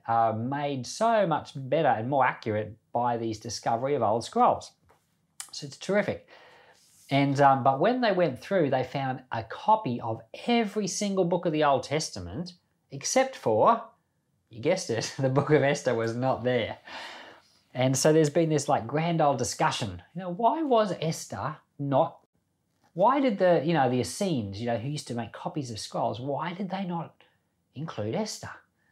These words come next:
And, uh, <laughs> um, one of the main theories that people keep coming up with is that the, the word or the name God is not mentioned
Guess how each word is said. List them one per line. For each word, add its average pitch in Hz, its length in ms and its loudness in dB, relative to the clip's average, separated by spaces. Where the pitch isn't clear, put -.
And, 120 400 -2
uh, 110 220 2
<laughs> - 640 -20
um, 135 440 6
one 156 320 2
of 247 80 2
the 180 80 2
main 127 680 0
theories 127 520 4
that 117 180 -6
people 113 240 -2
keep 113 280 -6
coming 107 320 -2
up - 160 -6
with 101 180 -12
is 110 200 -6
that - 260 -2
the, 117 300 -6
the 117 100 -2
word 160 420 2
or 110 160 -2
the 113 100 -2
name 117 380 -4
God 147 520 2
is 143 160 -10
not 165 220 -2
mentioned 131 380 -6